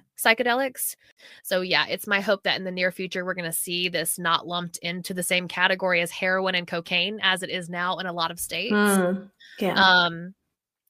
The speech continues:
Speaker 1: I think that we're really in a renaissance right now as far as psychedelics go, and that the tide is turning thanks to some mainstream influencers talking about it, talking about how potent it is.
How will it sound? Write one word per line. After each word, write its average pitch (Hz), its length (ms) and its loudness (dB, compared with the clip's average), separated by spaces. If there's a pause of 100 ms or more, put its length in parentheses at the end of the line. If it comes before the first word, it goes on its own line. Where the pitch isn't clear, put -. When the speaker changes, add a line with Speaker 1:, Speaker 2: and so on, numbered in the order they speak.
(520)
Speaker 1:
I 190 100 2
think 185 200 -4
that 175 100 0
we're 180 160 2
really 180 240 0
in 175 120 -2
a 175 60 -2
renaissance 180 540 -2
right 185 160 -2
now 196 280 2
as 190 180 -2
far 190 260 2
as 190 160 0
psychedelics 185 540 -4
go, 190 540 0
and 180 480 -2
that 185 160 -6
the 170 80 -6
tide 180 400 -2
is - 220 -6
turning 247 640 -4
thanks 269 260 -4
to 269 120 0
some 247 200 -4
mainstream 233 520 -2
influencers 220 680 -2
talking 214 260 0
about 208 240 4
it, 208 200 4 (400)
talking 180 200 -2
about 180 140 -2
how - 140 -6
potent 220 320 -2
it 220 80 4
is. 214 360 2